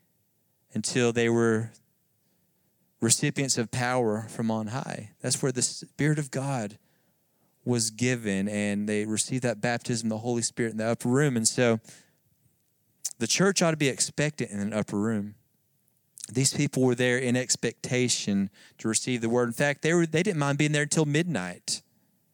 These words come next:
It gets eight oh five on Wednesday night.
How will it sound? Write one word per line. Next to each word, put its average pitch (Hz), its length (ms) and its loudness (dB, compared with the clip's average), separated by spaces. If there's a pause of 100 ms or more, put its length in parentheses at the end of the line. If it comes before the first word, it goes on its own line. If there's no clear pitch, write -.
(760)
It - 40 -12
gets 120 160 -4
eight 147 200 2
oh 147 100 4
five 143 320 -2
on 131 160 0
Wednesday 139 340 2
night. 107 500 -4